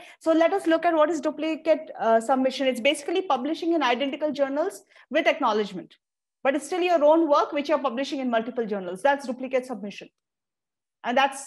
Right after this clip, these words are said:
unethical. Falsification or fabrication of data. Falsification is what? You're manipulating the method that has been used in research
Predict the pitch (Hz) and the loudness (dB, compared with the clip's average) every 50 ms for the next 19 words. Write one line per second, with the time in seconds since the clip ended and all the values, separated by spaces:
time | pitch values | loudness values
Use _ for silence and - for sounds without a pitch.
0 | - - - 254 262 269 254 262 269 - 220 180 - - - _ _ _ _ _ | -14 -4 -2 2 2 4 2 2 0 -4 -4 -4 -4 -8 -16 _ _ _ _ _
1 | _ _ _ _ _ - - 311 320 320 320 381 359 370 339 339 302 302 294 302 | _ _ _ _ _ 0 4 4 4 4 2 0 -4 -4 -2 -2 -2 0 0 -2
2 | 339 302 285 277 285 285 226 208 262 262 233 262 262 262 - 269 247 214 220 208 | -2 -2 -2 0 0 0 -2 -2 -2 -4 -4 -6 -6 -6 -6 -6 -4 -4 -4 -4
3 | 196 196 202 202 - 277 277 294 294 330 320 349 339 330 339 339 339 339 320 294 | -2 -4 -4 -4 -2 0 -2 -2 -2 -6 -10 -8 -6 -6 -6 -6 -4 -4 -4 -4
4 | 254 - 302 285 247 196 233 247 247 247 240 240 254 277 262 294 285 285 285 320 | -2 -2 -2 -2 -2 -2 -2 -4 -4 -2 -2 -2 -4 -4 -4 -2 -2 -2 -2 -2
5 | 285 302 269 226 220 220 - 277 320 302 269 285 277 285 254 233 240 233 226 226 | -4 -4 -4 -4 -4 -4 -4 -2 -2 -2 -2 -4 -4 -4 -6 -6 -6 -8 -6 -6
6 | 220 226 220 226 226 214 196 202 196 - 247 254 339 - | -6 -6 -6 -8 -8 -8 -8 -10 -10 -4 -2 -2 -2 -2